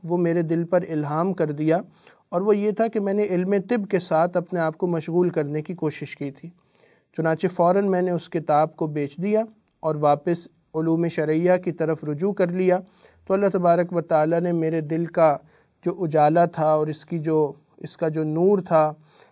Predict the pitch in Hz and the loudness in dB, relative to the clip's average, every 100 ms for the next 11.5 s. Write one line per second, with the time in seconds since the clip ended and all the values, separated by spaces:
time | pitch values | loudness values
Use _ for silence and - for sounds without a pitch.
0 | _ 160 - 175 170 165 160 160 170 214 | _ -10 -4 -2 -2 -2 0 0 0 0
1 | 185 180 180 180 175 151 - 165 156 196 | 2 0 0 -4 -4 -4 -2 -6 -6 -6
2 | 185 156 151 147 147 160 156 170 175 151 | -6 -6 -2 0 2 2 -2 -4 -4 -4
3 | 170 143 135 147 - 135 123 123 156 170 | -4 -4 -2 -2 -4 -10 -10 -14 -16 -18
4 | _ _ _ _ _ _ _ 170 180 180 | _ _ _ _ _ _ _ -2 0 0
5 | 196 208 190 180 190 175 165 175 175 - | 0 -2 0 2 2 0 -2 -2 -4 -8
6 | _ _ _ _ _ _ _ - 156 165 | _ _ _ _ _ _ _ -4 -2 0
7 | 160 156 147 160 160 147 143 143 160 170 | 0 4 4 2 -2 0 0 2 0 -2
8 | 160 156 160 156 143 _ _ - 156 160 | -2 -2 -2 -4 -8 _ _ -14 -6 -4
9 | 165 - 196 202 196 165 156 151 160 - | -4 0 0 0 -2 -2 2 4 2 -2
10 | - 170 165 143 - _ _ 170 185 190 | -6 -4 -2 -4 -8 _ _ -4 -2 0
11 | 185 165 147 151 170 | 0 -2 0 2 0